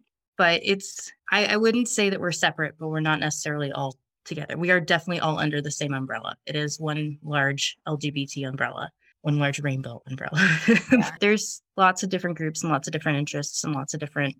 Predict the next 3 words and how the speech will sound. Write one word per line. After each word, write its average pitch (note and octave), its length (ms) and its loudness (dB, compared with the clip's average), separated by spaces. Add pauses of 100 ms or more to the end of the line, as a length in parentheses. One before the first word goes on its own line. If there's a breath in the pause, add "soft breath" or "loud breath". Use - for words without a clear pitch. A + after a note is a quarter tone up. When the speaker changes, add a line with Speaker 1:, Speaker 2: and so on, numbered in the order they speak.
(500)
Speaker 1:
agendas D3 840 0
and C#3 420 -4 (360)
issues D3 800 -2